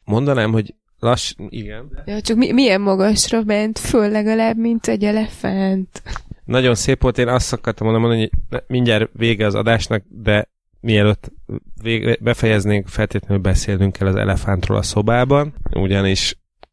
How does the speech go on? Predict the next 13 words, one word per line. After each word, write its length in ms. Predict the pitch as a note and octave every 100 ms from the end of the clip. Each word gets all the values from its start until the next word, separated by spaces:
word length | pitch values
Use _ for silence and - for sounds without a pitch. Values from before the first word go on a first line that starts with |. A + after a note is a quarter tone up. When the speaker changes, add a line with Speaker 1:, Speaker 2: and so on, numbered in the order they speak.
| _ -
Speaker 1:
csodálatos 760 | - A2 G#2 G2+ A2 - - - - _ _ -
troll-, 400 | A#2+ A2+ G#2 -
trollkodást 680 | - B2+ G#2 A2 G#2 G2+ -
hajtott 420 | G#2+ G#2 A2 -
végre 420 | A2 G#2+ G2 G#2
a, 460 | F#2+ G2+ G2+ G2+ - _ _
ö, 480 | - G2+ G2+ G2 G2+ G2+ G2 _ _ - -
torontói, 800 | A#2+ A2 G2+ F#2+ - G#2 G2+ G#2 - - -
ö, 540 | G#2+ G#2 G#2 G2+ G#2 A#2 D3 _ _
központú, 840 | - G#2 - G#2 G2+ G2 G#2 G#2 A#2+ D#3+ - _ _ - - _ _ -
öm, 420 | F#2+ G2 G2+ G#2+ - - - - -
ilyen 280 | G2 G2 F#2
sz-, 200 | -